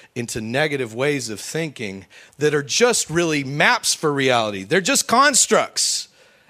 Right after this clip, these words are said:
And they may have served you to a certain point. Break out of that back into the wave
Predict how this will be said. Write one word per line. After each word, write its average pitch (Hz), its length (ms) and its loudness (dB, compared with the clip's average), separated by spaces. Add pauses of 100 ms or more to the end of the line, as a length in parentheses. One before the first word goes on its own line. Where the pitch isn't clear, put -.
And 214 140 4
they 285 140 6
may 277 220 4
have 254 140 4
served 285 460 2
you 247 120 0
to 240 180 0
a 220 60 4
certain 240 340 2
point. 254 500 2 (300)
Break 233 340 4
out 254 220 6
of 220 120 2
that 202 260 4
back 220 260 4
into 220 220 -2
the 196 120 2
wave 202 800 4